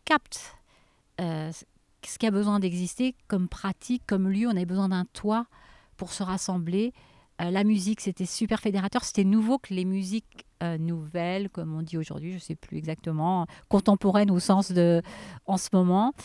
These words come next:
euh, ça rassemblait, ça fédérait, c'était facile. Le bar, la convivialité. Euh, et c'est en se retrouvant avec d'autres en Europe, en fait,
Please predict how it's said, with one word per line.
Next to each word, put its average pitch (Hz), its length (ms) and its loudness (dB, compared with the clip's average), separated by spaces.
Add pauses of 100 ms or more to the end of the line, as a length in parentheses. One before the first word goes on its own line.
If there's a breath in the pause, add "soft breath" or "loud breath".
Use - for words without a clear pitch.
(300 loud breath)
euh, 170 400 0
ça - 200 2
rassemblait, 175 480 0
ça 175 140 -2
fédérait, 170 460 -2
c'était 170 220 -4
facile. 196 600 0 (280 loud breath)
Le 190 240 10
bar, 180 340 4
la 185 120 4
convivialité. 180 1160 2 (440 loud breath)
Euh, 170 280 -2
et 196 80 0
c'est - 200 0
en 220 140 4
se - 140 -6
retrouvant 254 520 2
avec 180 260 -2
d'autres 196 280 -4
en 170 80 -2
Europe, 170 340 -2
en 190 60 -2
fait, - 300 -6